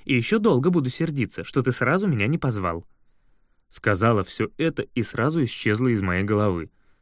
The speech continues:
даже не попрощавшись. Впрочем, подозреваю, не столько из вредности, сколько потому,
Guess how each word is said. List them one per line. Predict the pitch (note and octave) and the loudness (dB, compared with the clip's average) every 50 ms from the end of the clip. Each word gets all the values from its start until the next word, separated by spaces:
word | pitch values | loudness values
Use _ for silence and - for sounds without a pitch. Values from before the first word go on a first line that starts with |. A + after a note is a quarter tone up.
| _ _ | _ _
даже | - D3+ D3+ C3+ C3+ | -2 0 2 2 2
не | C3 A#2+ | 0 0
попрощавшись. | - A#2 - B2+ B2 A#2 - - - E2 E2 - - - - - _ _ _ _ _ _ _ _ _ | 0 -2 0 0 -2 -2 -2 -4 -4 -4 -4 -6 -12 -18 -18 -20 _ _ _ _ _ _ _ _ _
Впрочем, | - - - B2+ B2 G#2 - - G#2 F#2 | -10 -2 2 2 2 2 2 -2 -4 -4
подозреваю, | - A2+ G2+ G#2+ G2+ G2 G2+ A2+ C3 C3+ B2 A2 G#2+ | -4 -2 0 0 0 2 2 2 2 2 0 0 0
не | A2 A#2 | -2 -2
столько | - - C#3 A#2 F#2 F2 - F#2 | -2 0 0 0 0 0 -2 -4
из | F2 F2 | -4 -4
вредности, | F2+ G2 C#3+ E3+ D3+ A2+ G2 - - - - - - _ _ - | 0 0 0 0 0 -2 -6 -6 -10 -12 -12 -12 -20 _ _ -20
сколько | - - - D3 C3 - - | -8 -2 -2 -2 0 -2 -4
потому, | - G2+ - G2+ G2 B2 E3+ F#3 F#3 | -4 -4 -4 -4 -2 0 0 -2 -2